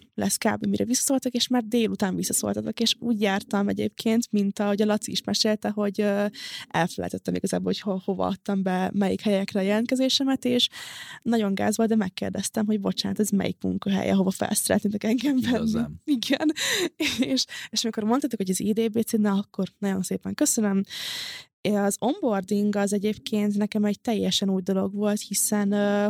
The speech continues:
Speaker 1: home office-ból történt. Ugye be kellett jönnünk a laptopért, telefonért, és nekem ez egy akkora változás volt, meg akkora új, hogy mondom, ez-, ezt én hogy fogom megcsinálni? Egyébként nekem azért is jó ez a home office-os dolog, mert én nem költöztem fel Budapestre, hanem ugyanúgy, ö,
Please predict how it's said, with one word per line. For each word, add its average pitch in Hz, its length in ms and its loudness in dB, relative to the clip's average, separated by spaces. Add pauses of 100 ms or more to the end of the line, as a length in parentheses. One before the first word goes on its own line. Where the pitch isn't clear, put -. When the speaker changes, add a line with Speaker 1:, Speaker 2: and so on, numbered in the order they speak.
Speaker 1:
home 180 180 0
office-ból 185 580 -4
történt. 196 520 0
Ugye 202 220 0
be 202 160 0
kellett 202 380 0
jönnünk 196 320 -2
a 202 60 0
laptopért, 208 600 0
telefonért, 220 540 0
és 214 140 2
nekem 214 200 -2
ez 202 80 0
egy 190 140 -6
akkora 254 380 2
változás 196 540 0
volt, 202 220 0
meg 208 140 2
akkora 226 460 0
új, 190 520 0 (800)
hogy 208 220 2
mondom, 220 400 4
ez-, 208 200 0
ezt - 240 -2
én 214 80 2
hogy 226 200 0
fogom 339 280 2
megcsinálni? 214 460 2
Egyébként 277 300 2
nekem 214 240 2
azért 208 360 0
is 202 140 -2
jó 208 60 2
ez 196 80 0
a 196 60 4
home 202 180 0
office-os 208 360 -2
dolog, 208 280 2
mert 208 380 0
én 208 140 2
nem 214 160 4
költöztem 196 540 -2
fel 208 160 -4
Budapestre, 220 520 -2
hanem 214 160 2
ugyanúgy, 196 500 0
ö, 196 280 0